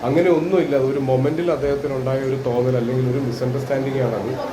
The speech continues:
ആ, ഞാൻ ഇന്ന് രാവിലെയാണ് അദ്ദേഹവുമായിട്ട് ഫോണിൽ സംസാരിച്ചത്. അദ്ദേഹം, ആ, സംസാരിക്കുമ്പോൾ, ആ, ശബ്ദം ഇടറുന്നുണ്ടായിരുന്നു. അതെനിക്ക് ഒരുപാട് വിഷമമുണ്ടായി. എന്നോട് ഒരിക്കലും അദ്ദേഹത്തിൻ്റെ ഒരു പ്രായം വെച്ചോ സീനിയോറിറ്റി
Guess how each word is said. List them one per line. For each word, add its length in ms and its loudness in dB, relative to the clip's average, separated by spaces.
ആ, 140 2
ഞാൻ 280 4
ഇന്ന് 240 2
രാവിലെയാണ് 640 6
അദ്ദേഹവുമായിട്ട് 640 2
ഫോണിൽ 420 -2
സംസാരിച്ചത്. 720 -2
അദ്ദേഹം, 500 0
ആ, 540 -2
സംസാരിക്കുമ്പോൾ, 720 0
ആ, 180 -2
ശബ്ദം 420 4
ഇടറുന്നുണ്ടായിരുന്നു. 720 2
അതെനിക്ക് 260 0
ഒരുപാട് 340 0
വിഷമമുണ്ടായി. 640 0
എന്നോട് 580 0
ഒരിക്കലും 400 2
അദ്ദേഹത്തിൻ്റെ 480 -2
ഒരു 100 -2
പ്രായം 400 2
വെച്ചോ 260 -2
സീനിയോറിറ്റി 520 0